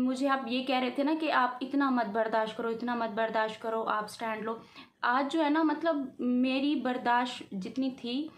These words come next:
और जितना म-, मैं आज बोल सकूँगी मैं बोलूँगी। ठीक है, function कर रहे हैं, मतलब कि दुख इस चीज़ का नहीं है शादी का, क्योंकि इसका तो मुझे पता था कि शादी होनी है।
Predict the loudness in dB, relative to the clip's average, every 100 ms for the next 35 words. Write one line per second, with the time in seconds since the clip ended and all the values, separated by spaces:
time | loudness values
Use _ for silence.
0 | -20 -10 -6 -2 -2 0 2 2 0 -2
1 | -2 -2 2 4 4 2 0 0 0 0
2 | 0 0 -2 -2 -2 0 0 0 -2 -2
3 | -2 -2 -2 -2 -2 -2 -2 -2 -4 -8
4 | -14 -8 -4 -2 0 0 0 -2 -2 0
5 | 0 -2 -6 -6 -6 -8 -2 -2 2 4
6 | 4 4 4 2 0 0 -2 -2 -4 -4
7 | -4 -4 -4 0 2 2 0 0 0 0
8 | 0 0 0 0 0 2 0 -2